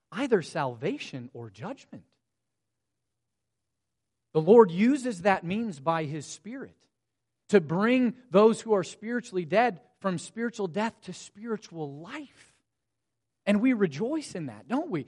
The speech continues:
That's why we want to. We don't know who the elect are, so we preach the gospel to everybody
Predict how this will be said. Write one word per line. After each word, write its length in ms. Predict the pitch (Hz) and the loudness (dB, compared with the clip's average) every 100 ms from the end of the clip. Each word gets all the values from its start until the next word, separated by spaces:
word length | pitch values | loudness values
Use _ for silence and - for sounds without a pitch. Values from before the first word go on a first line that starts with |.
| _ | _
That's 140 | 214 240 | -2 2
why 160 | 262 | 4
we 140 | 233 214 | 4 2
want 300 | 190 269 - | 2 0 0
to. 100 | 202 | 0
We 100 | 226 | 0
don't 140 | 339 | 4
know 160 | 220 165 | 4 4
who 160 | 196 | 2
the 140 | 165 170 | 0 0
elect 340 | 135 135 - | 0 -4 0
are, 200 | 151 220 - - | 4 4 0 -20
so 140 | - 240 | -2 0
we 120 | 254 | 0
preach 320 | - 277 - | -2 -6 -2
the 100 | 254 | 0
gospel 480 | 240 233 220 - 240 | 2 0 -2 -6 -4
to 280 | - - - | -4 -6 0
everybody 640 | 302 294 311 214 208 180 | -2 0 -2 2 2 2